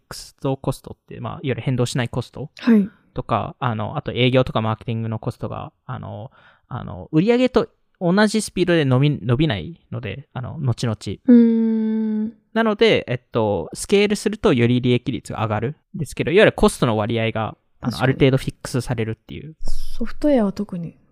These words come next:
Speaker 2: そんな感じします。
Speaker 1: ソフトウェアは特にそうですよね。
Speaker 2: うん。
Speaker 1: まさにそうなんですけど。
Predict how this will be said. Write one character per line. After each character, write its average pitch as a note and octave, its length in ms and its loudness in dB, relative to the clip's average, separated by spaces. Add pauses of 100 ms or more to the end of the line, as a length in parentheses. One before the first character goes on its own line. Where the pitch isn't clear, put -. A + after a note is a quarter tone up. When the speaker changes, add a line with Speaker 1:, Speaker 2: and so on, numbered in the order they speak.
(320)
Speaker 2:
そ - 200 -12
ん F#3 60 -4
な F3+ 60 -8
感 - 20 -12
じ - 20 0
し - 0 -
ま - 0 -
す。 - 0 -
Speaker 1:
ソ G3+ 60 10
フ F#3 40 10
ト D4+ 80 6
ウ - 20 8
ェ F3 40 6
ア - 20 6
は A2 60 2
特 D#3+ 320 2
に A2 100 -4
そ - 140 -14
う - 20 -14
で - 80 -20
す - 40 -20
よ D3+ 60 -12
ね。 G#3 120 -10 (380)
Speaker 2:
う G#3 60 4
ん。 G3+ 160 4
Speaker 1:
ま G3 80 0
さ F#3+ 120 -2
に F3 300 -6
そ A#2 140 -8
う - 20 -8
な G#2+ 100 -8
ん - 40 -12
で A#2+ 60 -14
す - 80 -20
け - 100 -14
ど。 - 180 -14